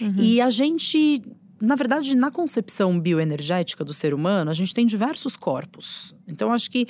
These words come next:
Speaker 2: o meu entendimento já começa daí. Quando eu tô conversando com você, eu tô vendo o seu corpo físico, que é o mais denso de todos,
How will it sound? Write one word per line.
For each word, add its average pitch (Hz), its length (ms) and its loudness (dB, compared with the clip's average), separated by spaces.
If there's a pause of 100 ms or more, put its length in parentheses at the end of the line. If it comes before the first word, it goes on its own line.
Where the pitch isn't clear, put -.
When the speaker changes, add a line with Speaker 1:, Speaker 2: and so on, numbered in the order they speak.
(320)
Speaker 2:
o - 80 -2
meu 214 160 4
entendimento 240 600 2
já 226 100 -2
começa 233 380 0
daí. 226 220 0
Quando 240 180 0
eu 254 60 0
tô 226 100 -6
conversando 165 460 -4
com 160 120 -8
você, 190 460 -2
eu 190 140 -2
tô 240 180 0
vendo 214 640 2
o 190 80 -2
seu 196 180 -2
corpo 185 320 -2
físico, 214 540 -4
que - 80 -4
é 185 60 0
o - 20 0
mais 175 240 -2
denso 165 380 -4
de 147 120 -8
todos, 247 540 -2